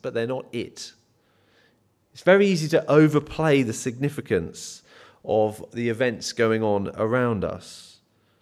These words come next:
The disciples really want to know a sign, and the very fact that they want to know the sign can lead them wide open to being deceived and distracted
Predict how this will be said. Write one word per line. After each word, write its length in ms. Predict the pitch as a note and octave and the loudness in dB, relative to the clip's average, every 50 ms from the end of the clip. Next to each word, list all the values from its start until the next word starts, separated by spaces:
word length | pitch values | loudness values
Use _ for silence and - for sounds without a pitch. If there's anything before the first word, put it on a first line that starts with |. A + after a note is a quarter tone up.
| _ _ _ _ _ _ - | _ _ _ _ _ _ -8
The 100 | - A2+ | -6 -6
disciples 640 | B2+ B2+ - - D#3+ E3 D#3+ D#3+ C3 A#2+ A2 A2+ | -4 -4 0 2 2 2 2 2 0 -2 -2 -2
really 320 | A#2+ C3 D3 E3 E3+ D#3 | 0 4 6 6 6 6
want 300 | C3+ B2 C3 C#3 B2+ - - | 4 6 6 4 4 2 -2
to 120 | - B2+ | -4 -2
know 260 | A#2 A#2+ G#2+ G2+ F#2+ | 2 2 2 2 2
a 80 | G2 A2 | 0 -4
sign, 840 | - - - - - F3+ E3+ D#3+ B2 G2 E2+ D#2+ D#2 E2 F2+ A2+ A#2 - - - _ _ - _ - - | -6 -6 -8 -4 0 2 4 4 4 4 2 -2 -4 -6 -8 -10 -10 -12 -18 -20 _ _ -20 _ -8 -4
and 200 | B2 C3 C3 C#3 | -2 -2 0 0
the 80 | D3 | 0
very 280 | C3+ F#3+ G3+ G#3 G3+ F#3+ | 4 4 4 4 4 2
fact 260 | G3 - G3+ F#3 F3 | 2 0 0 0 0
that 60 | E3+ | 0
they 120 | F3 F3 E3 | 2 2 2
want 280 | D#3+ F3 G3 F3+ F#3 | 2 0 -2 -2 -4
to 120 | - E3 D#3 | -4 -4 -2
know 220 | E3+ F3+ F3 E3 | 0 0 0 0
the 100 | C3+ A#2+ | 0 -4
sign 260 | - - A2 G2 G2 | -8 -6 -6 -6 -6
can 140 | - C3 C3 | -6 -6 -6
lead 180 | C#3+ D#3 D3+ - | -4 -6 -4 -4
them 200 | D3 C3+ B2+ C3 | -6 -6 -6 -10
wide 420 | C#3 E3+ F#3 F#3+ G#3 G3+ G3 F3+ | -8 -6 -4 -2 -2 -2 0 2
open 320 | D#3+ C3 A#2 - B2 A2 | 0 0 0 -4 -10 -12
to 100 | G2+ A2+ | -12 -12
being 220 | F#2+ G#2 G2 F#2+ F#2 | -12 -12 -12 -12 -12
deceived 680 | F#2 F#2+ - - - C#3+ C#3+ C#3 D3 D3 D3 - - - - - - _ - | -16 -18 -16 -10 -8 -6 -4 -4 -4 -4 -6 -8 -16 -20 -20 -20 -20 _ -8
and 160 | F2 F2+ - | -8 -8 -8
distracted 920 | - - - - - - C#3 C#3+ - - - - G#2+ A#2 C3 B2+ C3 | -8 -12 -14 -14 -8 -6 -6 -6 -6 -8 -12 -8 -6 -6 -6 -6 -8